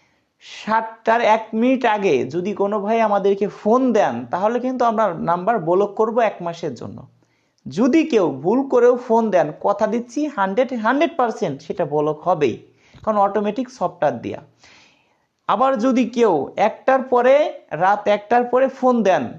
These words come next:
ব্লক হবে না। তিনটা পর্যন্ত ফোন দিতে পারবেন। তিনটার পরে যদি কেউ ফোন দেন, নাম্বারটি ব্লক হবে।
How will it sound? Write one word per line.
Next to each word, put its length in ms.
ব্লক 320
হবে 280
না। 300
তিনটা 360
পর্যন্ত 520
ফোন 280
দিতে 200
পারবেন। 420
তিনটার 600
পরে 260
যদি 200
কেউ 220
ফোন 360
দেন, 260
নাম্বারটি 480
ব্লক 360
হবে। 320